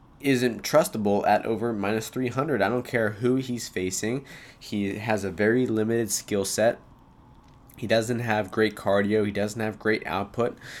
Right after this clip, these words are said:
He doesn't have great defense. He doesn't have great takedown defense. He doesn't, he has very bad jiu-jitsu.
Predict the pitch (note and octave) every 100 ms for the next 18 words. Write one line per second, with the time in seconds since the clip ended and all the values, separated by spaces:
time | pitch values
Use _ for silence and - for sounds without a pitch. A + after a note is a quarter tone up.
0 | - - G2 G#2 A2 A2 G2+ F#2 G#2+ G#2
1 | G2 F2+ F2 G2 C3 - - A2+ G#2+ G#2
2 | G#2+ G2+ G#2 G2+ - G#2+ F#2 E2+ E2 E2
3 | F2 F#2 G#2 G2 G2 G2+ G#2+ - A2 G#2
4 | F#2 - - A#2 A#2+ F2+ F#2 E2+ F2 -
5 | G2 - D#2+ E2